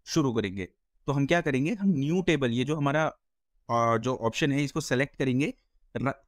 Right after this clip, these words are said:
यहाँ पे ये कह रहा है write a dex expression to create a new table। तो हमें dex expression लिखना पड़ेगा अपनी टेबल को बनाने के लिए। ओके,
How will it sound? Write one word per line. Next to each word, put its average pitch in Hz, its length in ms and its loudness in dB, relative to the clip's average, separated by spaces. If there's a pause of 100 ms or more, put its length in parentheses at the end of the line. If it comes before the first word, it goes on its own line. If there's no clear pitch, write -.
यहाँ 127 160 0
पे 226 120 -2
ये 226 80 2
कह 175 140 2
रहा 165 100 0
है 143 240 0
write 185 160 -2
a 131 80 -6
dex 139 260 0
expression 165 440 -2
to 165 100 -2
create 135 280 0
a 156 60 2
new 120 160 2
table। 98 280 0
तो 135 60 0
हमें 139 180 2
dex 135 260 0
expression - 420 -4
लिखना 131 340 0
पड़ेगा 131 320 0
अपनी 175 300 -4 (260)
टेबल 135 260 2
को 208 120 -6
बनाने 110 360 2
के 107 100 -4
लिए। 92 220 -4 (880)
ओके, 120 280 0